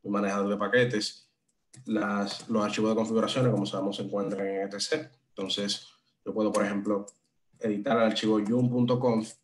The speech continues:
que es el archivo de configuración de Yum, y ahí entonces yo tengo información significativa que podría ser relevante para su uso. Por ejemplo, el caché de Yum se guarda en este directorio. Eh, si yo quiero almacenar el caché por un tiempo en específico, lo puedo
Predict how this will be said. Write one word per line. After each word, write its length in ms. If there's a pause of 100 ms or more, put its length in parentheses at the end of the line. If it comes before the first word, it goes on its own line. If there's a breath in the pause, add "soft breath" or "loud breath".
que 100
es 120
el 60
archivo 600 (280)
de 100
configuración 560
de 100
Yum, 320 (720)
y 140
ahí 240
entonces 400
yo 120
tengo 180
información 520
significativa 760 (420 soft breath)
que 340
podría 360
ser 460
relevante 560
para 200
su 280
uso. 140 (420)
Por 140
ejemplo, 540
el 160
caché 420
de 140
Yum 200
se 160
guarda 360
en 80
este 180
directorio. 720 (380)
Eh, 220
si 160
yo 120
quiero 300
almacenar 480
el 100
caché 360
por 160
un 100
tiempo 260
en 60
específico, 520
lo 120
puedo 440